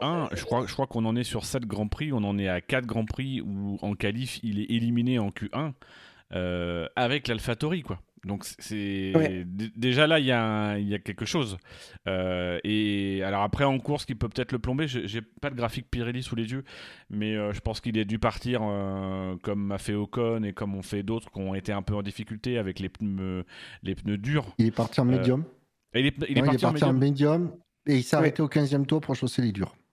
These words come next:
Speaker 1: Ah oui, donc du coup, euh,
Speaker 3: C'est
Speaker 1: effectivement,
Speaker 3: peut-être un
Speaker 1: il
Speaker 3: peu
Speaker 1: a
Speaker 3: tôt, surtout qu'il, surtout qu'il était en médium neuf, quoi, euh.
Speaker 1: Ça, c'est le signe que ça marchait pas des masses avec les médiums. Vite, il
Speaker 3: Ou
Speaker 1: se
Speaker 3: qu'il les a
Speaker 1: noie,
Speaker 3: abîmés.
Speaker 1: mettons-lui des pneus durs.
Speaker 3: Ou qu'il a abîmé ses...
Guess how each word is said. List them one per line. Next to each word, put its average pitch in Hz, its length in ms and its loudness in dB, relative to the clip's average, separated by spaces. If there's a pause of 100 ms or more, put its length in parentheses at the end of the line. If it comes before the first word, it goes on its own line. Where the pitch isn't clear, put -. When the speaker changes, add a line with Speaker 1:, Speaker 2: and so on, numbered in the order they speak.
(220)
Speaker 1:
Ah 107 160 4
oui, 110 140 6
donc 95 160 0
du 90 100 -4
coup, 110 200 -4
euh, 107 160 4
Speaker 3:
C'est 92 80 4
Speaker 1:
effectivement, 120 340 4
Speaker 3:
peut-être 123 120 4
un 170 40 4
Speaker 1:
il 147 80 2
Speaker 3:
peu - 120 4
Speaker 1:
a - 20 0
Speaker 3:
tôt, 131 300 4
surtout 151 320 2
qu'il, 131 440 2
surtout - 240 -4
qu'il 131 140 2
était 123 100 0
en 113 80 4
médium 110 640 4
neuf, 135 260 2
quoi, 98 280 2
euh. 92 260 -2 (1000)
Speaker 1:
Ça, - 160 -6
c'est 101 140 -6
le 90 60 -6
signe 117 200 -4
que 87 600 -2
ça - 120 -6
marchait 90 280 -2
pas 127 160 0
des 127 100 0
masses 120 220 -4
avec 98 160 -6
les 90 60 -2
médiums. 98 420 -4 (480)
Vite, 147 180 0
il 135 80 0
Speaker 3:
Ou 110 60 4
Speaker 1:
se - 60 0
Speaker 3:
qu'il - 100 4
les 110 60 6
a - 20 4
Speaker 1:
noie, 107 140 8
Speaker 3:
abîmés. 98 160 4
Speaker 1:
mettons-lui 156 280 2
des 135 100 2
pneus 120 220 -2
durs. 104 320 -2 (560)
Speaker 3:
Ou 110 60 4
qu'il 113 200 2
a 110 40 6
abîmé 107 320 4
ses... 92 720 0